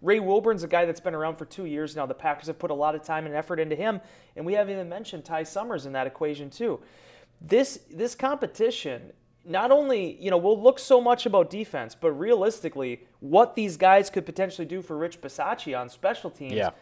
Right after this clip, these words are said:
Speaker 2: Mm-hmm.
Speaker 1: th-, th-, again, it's going to be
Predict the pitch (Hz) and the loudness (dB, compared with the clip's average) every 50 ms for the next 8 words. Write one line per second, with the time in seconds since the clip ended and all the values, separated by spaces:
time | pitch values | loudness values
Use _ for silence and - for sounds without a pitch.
0 | _ _ _ _ - 104 104 101 117 117 113 - - 185 - - 160 143 156 - | _ _ _ _ -12 -8 -4 -2 -2 -2 -2 -4 -6 -8 -8 -8 -10 -10 -10 -10
1 | - 151 131 147 151 220 254 262 156 120 87 - _ _ _ _ _ _ - 151 | -10 -10 -10 0 2 4 4 4 2 0 -6 -20 _ _ _ _ _ _ -8 -8
2 | 151 - - - - - 190 214 233 226 202 160 208 233 240 226 196 180 147 - | -8 -6 -8 -10 -4 0 0 0 2 0 0 -2 -2 -2 -2 -2 -2 -4 -6 -8
3 | - | -12